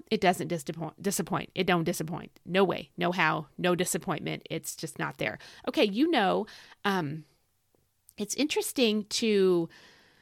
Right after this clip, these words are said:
<sighs> okay, I'm just gonna say this one last thing about the book before we jump into Hebrews, and then I'm gonna go back about the book at the end, at the tail end. But, you know, the, when the author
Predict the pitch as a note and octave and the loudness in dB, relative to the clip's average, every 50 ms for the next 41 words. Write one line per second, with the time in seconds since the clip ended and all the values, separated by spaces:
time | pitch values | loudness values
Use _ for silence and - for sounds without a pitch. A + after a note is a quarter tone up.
0 | _ _ _ _ - - - - - - - - - - - - - - _ _ | _ _ _ _ -12 -10 -10 -10 -10 -8 -8 -8 -6 -4 -4 -4 -4 -6 _ _
1 | _ _ _ _ _ - G3 G3+ F#3+ G3+ - - G3+ F#3 - - F3 D#3 D3+ D3+ | _ _ _ _ _ -2 0 0 0 -2 0 0 0 0 2 0 0 0 -2 -4
2 | - - E3+ D#3 D#3 D#3 - - E3 D3 E3+ E3 - - D#3+ - E3 D#3 - - | -4 -4 -2 -2 -2 -4 -4 -4 -4 -4 -6 -4 -4 -6 -4 -2 -4 -4 -4 -4
3 | - F3 - - E3 D#3+ D#3 D#3 D#3+ D#3 - D#3+ D#3+ - F3+ E3+ - F3+ F3 G#3+ | -6 -4 -2 -2 -2 0 0 0 -2 -2 -4 -4 -4 -4 -6 -4 -4 -4 2 2
4 | D#4 D4 C#4 C4+ C4+ C4 - - F3 G#3 E3+ D#3 G3 E3 D#3 - D#3 D3+ - - | 4 4 6 4 4 4 2 0 -4 -4 -4 -6 -6 -8 -8 -8 -10 -4 -2 0
5 | G3 F#3 - - G3+ E3+ A#2+ - - E3+ E3 D3+ C#3+ - - F3+ D3+ - D#3+ - | 0 0 0 -2 -4 -4 -6 -6 -4 -4 -4 -4 -4 -6 -8 -6 -4 -2 -2 -2
6 | D3 E3 D3+ - E3 - F3 - - F3+ D#3+ D3+ - E3 D#3+ - E3+ - - - | -2 -2 -4 -6 -6 -6 -6 -4 -2 -2 -2 -2 -4 -4 -2 0 0 -2 -2 -8
7 | - - - _ G#3+ A3 G3+ D3+ - F#3+ G3 A3+ G#3+ - G#3+ A3 G#3+ G3+ G3 - | -20 -20 -10 _ 0 0 0 0 0 4 4 4 4 4 2 2 2 2 2 2
8 | - B3 D#4+ F4 - - G3 E3 E3+ F3 F3+ | 2 2 2 2 2 2 4 4 4 2 0